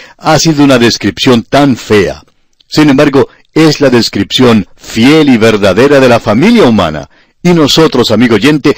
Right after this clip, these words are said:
usted y yo, formamos todos parte de aquella familia. Llegamos ahora al capítulo dieciséis, y es como si saliéramos de las tinieblas a la luz. Hemos salido aquí de un túnel en el capítulo quince,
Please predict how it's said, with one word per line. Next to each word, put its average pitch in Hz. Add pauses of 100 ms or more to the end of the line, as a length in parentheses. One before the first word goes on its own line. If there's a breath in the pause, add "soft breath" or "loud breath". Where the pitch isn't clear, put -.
(100)
usted 143
y 120
yo, 143 (240 soft breath)
formamos 123
todos 135 (280)
parte 151
de 110
aquella 110
familia. 80 (1800 loud breath)
Llegamos 170
ahora 147
al 123
capítulo 131
dieciséis, 123 (240 soft breath)
y 131
es 135
como 120
si 120
saliéramos 113
de 107
las 101
tinieblas 160
a 123
la 101
luz. 87 (640 loud breath)
Hemos 175
salido 147
aquí 147
de 127
un 117
túnel 185
en 139
el 113
capítulo 107
quince, 180